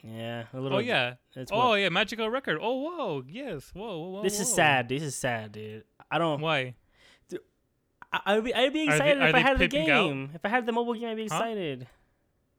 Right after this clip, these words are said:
Speaker 2: Oh.
Speaker 1: This is the mobile
Speaker 2: Oh, yeah,
Speaker 1: game,
Speaker 2: 'cause
Speaker 1: yeah.
Speaker 2: the
Speaker 1: That's all it is.
Speaker 2: Wait, so this is like a spin-off of the mobile game?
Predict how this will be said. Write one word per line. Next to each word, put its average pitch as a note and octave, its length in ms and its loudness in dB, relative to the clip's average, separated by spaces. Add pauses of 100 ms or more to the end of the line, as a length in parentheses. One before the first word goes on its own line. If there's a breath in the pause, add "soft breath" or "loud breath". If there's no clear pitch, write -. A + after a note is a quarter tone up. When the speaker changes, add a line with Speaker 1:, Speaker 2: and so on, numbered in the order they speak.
(760)
Speaker 2:
Oh. F#3 1040 2
Speaker 1:
This F3 100 -6
is A3+ 60 0
the A3 140 4
mobile G3+ 240 4
Speaker 2:
Oh, - 40 4
yeah, E3 40 -4
Speaker 1:
game, D#3 360 0
Speaker 2:
'cause D3+ 120 -4
Speaker 1:
yeah. A#2 80 -10
Speaker 2:
the C#3+ 200 -10 (300)
Speaker 1:
That's B2+ 120 -12
all A2+ 140 -10
it G2+ 120 -14 (120)
is. - 220 -20 (140)
Speaker 2:
Wait, E3 220 0
so F3+ 200 0
this E3+ 200 -6
is - 40 -10
like E3+ 120 -4
a C#3+ 40 -8
spin-off D#3 420 -2
of F#3+ 120 -6
the E3+ 60 -10
mobile F3+ 220 -10
game? G3 240 -10